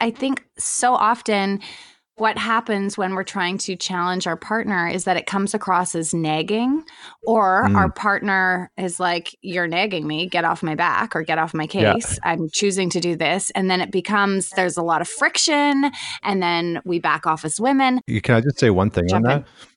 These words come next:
Speaker 1: Yeah.
Speaker 2: Just really quick, I think one of the best things you can do in your relationship is ask the man that you're dating if he's open to you challenging him.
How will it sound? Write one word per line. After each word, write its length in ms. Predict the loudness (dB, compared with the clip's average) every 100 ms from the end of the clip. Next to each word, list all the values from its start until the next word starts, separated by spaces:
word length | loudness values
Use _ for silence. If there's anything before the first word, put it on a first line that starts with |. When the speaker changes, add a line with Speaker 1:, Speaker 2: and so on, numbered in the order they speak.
| _ _ -4
Speaker 1:
Yeah. 240 | -2 -2
Speaker 2:
Just 260 | 0 0 4
really 160 | 4
quick, 260 | 6 4 4
I 80 | 2
think 240 | 2 2
one 140 | 4
of 60 | 4
the 80 | 4
best 320 | 4 2 2
things 240 | 0 2
you 80 | 0
can 140 | 0 2
do 140 | 2
in 80 | 2
your 120 | 2
relationship 560 | 2 0 0 -2 0 0
is 180 | -2 -2
ask 240 | 0 2 0
the 60 |
man 160 | 0 2
that 80 | 2
you're 100 | 2
dating 300 | 4 4 2
if 100 | 2
he's 200 | -2 -2 0
open 340 | 0 2 -2
to 120 | -2 -2
you 80 |
challenging 440 | 0 0 0 -2 -4
him. 200 | -6